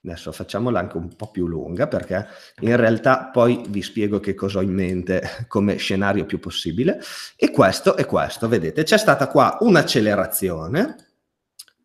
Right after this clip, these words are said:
Mi piace farla, eh, disegnarla così. Tac e tac.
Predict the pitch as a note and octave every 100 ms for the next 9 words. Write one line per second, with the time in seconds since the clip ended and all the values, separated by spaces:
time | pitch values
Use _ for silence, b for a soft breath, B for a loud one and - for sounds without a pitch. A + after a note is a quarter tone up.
0 | _ _ F2+ F2 E2 F#2 - F#2 - -
1 | E2 E2 E2+ D2+ - F2+ E2 D#2+ D#2+ D#2+
2 | F2+ F2+ F2 F2+ G#2 A2 G2+ G2+ - F2+
3 | F2+ A#2 G3+ - _ _ B B B B
4 | B B B B B B B B B B
5 | B B - C3+ G3 - - - - b
6 | b b b _ _ - - F#2 - -
7 | - -